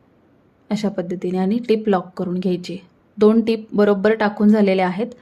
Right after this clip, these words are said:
आता फिनिशिंगसाठी इथे दोरे निघू नये म्हणून वरती आपल्याला ओव्हरलॉकची पण गरज पडत नाही, मग मी अशी टिप टाकून घेतली. तर आता ह्याचं फिनिशिंगसुद्धा बघा किती छान आलेलं आहे अशा पद्धतीने.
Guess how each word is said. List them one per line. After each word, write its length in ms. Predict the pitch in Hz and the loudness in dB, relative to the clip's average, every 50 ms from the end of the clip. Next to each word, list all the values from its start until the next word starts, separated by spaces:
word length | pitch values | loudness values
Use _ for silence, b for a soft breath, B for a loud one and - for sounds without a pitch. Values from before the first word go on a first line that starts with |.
| B B B B B B B | B B B B B B B
आता 180 | - 190 226 | -4 -2 -2
फिनिशिंगसाठी 1160 | 214 214 240 226 226 226 220 - 247 240 240 247 247 240 240 240 208 202 214 220 226 294 302 B B B B B B | 0 2 2 4 4 2 0 2 2 4 4 4 2 2 2 2 2 2 0 -2 -2 -2 -4 B B B B B B
इथे 180 | - 202 233 214 | 0 2 4 6
दोरे 300 | 214 214 208 196 196 208 | 6 6 6 4 4 2
निघू 240 | 208 208 196 208 214 | 2 2 4 4 4
नये 200 | 208 214 214 214 | 6 6 6 6
म्हणून 260 | 233 233 214 196 196 | 6 4 4 4 4
वरती 260 | 190 190 190 190 196 | 2 2 0 0 -2
आपल्याला 260 | 190 185 190 190 202 196 | 0 2 2 2 2 4
ओव्हरलॉकची 480 | - 196 202 208 214 208 214 214 - 233 | 4 2 4 4 4 2 2 -2 -6 -4
पण 140 | - 233 220 | -2 0 2
गरज 280 | 202 202 185 190 190 | 2 2 2 2 -2
पडत 300 | - - 196 185 190 190 | 0 -2 0 0 0 -2
नाही, 140 | 196 190 190 | -4 -4 -2
मग 200 | 180 190 269 294 - B B B B B B B - | -2 -4 -4 -6 -8 B B B B B B B -4
मी 60 | 202 | -2
अशी 180 | 190 196 - 233 | -2 -2 -4 -4
टिप 240 | - 233 208 214 - | -2 -2 -2 0 -2
टाकून 240 | - 185 185 - 185 | -4 -4 -2 -4 -4
घेतली. 360 | 202 185 190 175 - 175 180 - - _ _ _ b b b b b b b b b b b b b b b b b _ _ _ _ _ _ _ _ _ - | -4 -4 -4 -6 -8 -10 -12 -12 -14 _ _ _ b b b b b b b b b b b b b b b b b _ _ _ _ _ _ _ _ _ -2
तर 60 | 208 | -2
आता 180 | 196 196 - | 0 2 0
ह्याचं 260 | 208 214 208 214 - 214 | 2 2 2 0 0 0
फिनिशिंगसुद्धा 680 | 214 226 214 208 208 214 220 214 214 226 214 196 214 | 2 4 6 6 6 4 2 2 2 2 2 2 2
बघा 280 | 208 208 208 196 208 226 | 2 2 2 2 0 -2
किती 320 | 233 - 226 214 220 214 | 0 -2 -2 0 0 -2
छान 260 | 214 - 220 202 202 | -2 0 0 0 2
आलेलं 300 | 202 196 185 185 185 190 | 2 0 0 0 0 0
आहे 280 | 180 180 180 196 226 302 - _ _ - | 0 -2 -2 -4 -6 -6 -8 _ _ -8
अशा 180 | 196 - 202 | -4 -2 -2
पद्धतीने. 540 | 190 208 190 180 190 185 185 196 190 208 | -2 -2 -2 -2 -2 -2 -2 -2 -2 -2